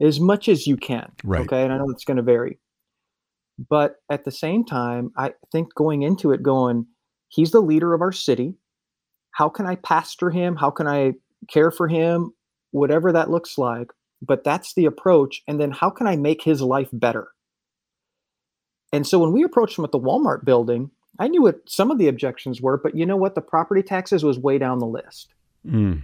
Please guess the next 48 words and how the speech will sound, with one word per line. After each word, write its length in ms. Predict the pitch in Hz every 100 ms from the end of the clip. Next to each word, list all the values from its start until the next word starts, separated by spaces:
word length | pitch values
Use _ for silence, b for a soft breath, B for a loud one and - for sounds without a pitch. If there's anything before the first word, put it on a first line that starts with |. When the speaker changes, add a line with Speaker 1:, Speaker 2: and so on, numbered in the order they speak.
| -
Speaker 1:
And 200 | 127 127
so 300 | - 139 131
just 240 | 131 175 -
to 120 | 254
approach 400 | - 165 160 -
him 140 | 160
with 120 | 135 135
that 180 | 135
environment, 520 | 165 139 139 139 139 135
that 160 | 139
heart, 300 | 139 143 143
to 120 | - 131
acknowledge 580 | 120 117 120 143 139
some 140 | - 143
of 60 |
the 80 | 139
things, 500 | 139 143 139 139 - _ _ _ _ -
I 120 | 143
wanted 360 | 143 127 143 147
him 180 | 165 160
to 80 | 151
speak 420 | - - 160 160 -
what 160 | 147
his 140 | 160 -
concerns 600 | 151 139 156 147 151 143
were 400 | 143 151 208 233 135
and 140 | 127
be 100 | 131
straight 360 | - - 135 -
with 140 | 143
him. 280 | 170 185 - _ -
I 120 | 139
was 180 | 147 147
okay 300 | 143 147 143
to 80 |
go, 140 | 139 139
"You 160 | 135
know 100 | 147
what? 100 | 151
You 100 | 135
have 80 | 127
every 220 | 131 127
right 180 | 127 127
to 60 | 117
feel 200 | 127 -
that 180 | - -
way." 120 | - - _ _ -
Speaker 2:
Mm. 300 | 110 98